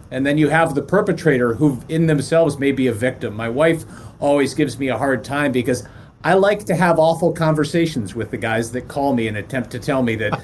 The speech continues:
<laughs> Amazon has done this or that. And she says, "They're just punching in. They're really just collecting a paycheck." This sort of, you know, organizing of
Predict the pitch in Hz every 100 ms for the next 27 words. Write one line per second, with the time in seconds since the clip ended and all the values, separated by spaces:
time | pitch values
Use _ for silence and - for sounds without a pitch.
0 | - - 135 135 127 131 123 117 117 113
1 | 110 - - 120 117 123 123 113 110 135
2 | 175 127 - - - - 156 185 202 190
3 | - - 175 190 208 - 185 180 185 175
4 | 196 185 120 160 165 165 170 151 156 -
5 | 165 160 151 156 139 123 165 202 - 117
6 | 110 - - - - 135 131 - 139 139
7 | 135 131 113 - - - 120 120 117 113
8 | 165 175 170 165 135 131 127 131 127 120
9 | - 127 123 113